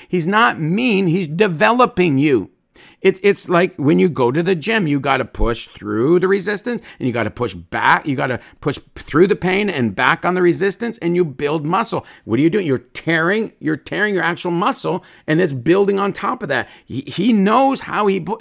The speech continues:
how he built you. He knows what it needs to,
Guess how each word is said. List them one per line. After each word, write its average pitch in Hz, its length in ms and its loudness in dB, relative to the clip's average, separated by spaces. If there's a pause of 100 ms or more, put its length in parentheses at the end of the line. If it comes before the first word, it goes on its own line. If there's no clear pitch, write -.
how 170 260 -2
he 196 100 0
built 190 420 2
you. 160 100 -4
He 180 180 0
knows 226 480 0 (220)
what 185 200 0
it 185 140 0
needs 190 420 -2
to, - 260 -12